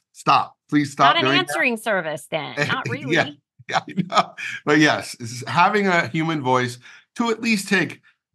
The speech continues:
Speaker 1: basic contact information. What is the issue? Have that service. I mean, these are, like, three or four hundred dollar fixes, right? And the amount of money that you, you guys make on these cases, like, make sure you invest in that, because then they can email you or text you the transcript.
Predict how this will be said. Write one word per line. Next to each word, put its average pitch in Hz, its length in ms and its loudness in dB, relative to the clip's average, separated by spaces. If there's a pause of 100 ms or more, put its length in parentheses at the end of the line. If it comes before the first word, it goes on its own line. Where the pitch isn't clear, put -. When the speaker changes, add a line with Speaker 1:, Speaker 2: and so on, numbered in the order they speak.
(120)
Speaker 1:
basic 175 460 0
contact 143 500 -2
information. 127 760 -4 (180)
What 120 240 2
is 170 180 2
the 143 180 2
issue? 123 500 -4 (260)
Have 147 240 0
that 151 180 -2
service. 139 640 -2
I 139 60 -8
mean, 165 120 -2
these 190 160 -2
are, 175 60 -6
like, 160 140 -8 (180)
three 160 160 -6
or 151 60 -6
four 147 180 -6
hundred 139 220 -4
dollar 123 200 0
fixes, 98 460 -8
right? 127 340 -2 (480)
And 143 180 0
the 143 40 4
amount 147 300 4
of 123 240 0 (320)
money 135 300 0
that 123 200 -8
you, 123 280 -6 (100)
you 123 100 -8
guys 120 180 -4
make 123 300 -2
on 113 100 -2
these 104 160 -4
cases, 110 560 -4
like, 107 180 -2 (280)
make 170 180 -4
sure - 160 -6
you 165 120 -2
invest 143 240 -2
in 160 80 -4
that, 135 60 -4
because 127 220 -2 (220)
then 202 140 0
they 214 80 2
can 185 220 -2
email 170 300 2
you 165 140 0
or 143 60 0
text 170 360 -6
you 156 100 -2
the 139 80 -4
transcript. 170 640 -6